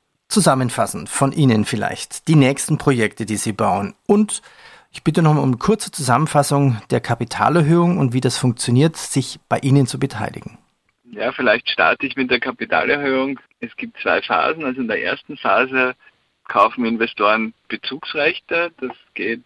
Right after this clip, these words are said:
Speaker 2: über unsere Homepage und mit diesen Bezugsrechten kann man dann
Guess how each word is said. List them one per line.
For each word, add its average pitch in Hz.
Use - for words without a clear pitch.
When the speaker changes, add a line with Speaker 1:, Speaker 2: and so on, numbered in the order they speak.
Speaker 2:
über 104
unsere 104
Homepage 151
und 117
mit 117
diesen 131
Bezugsrechten 113
kann 95
man 98
dann 98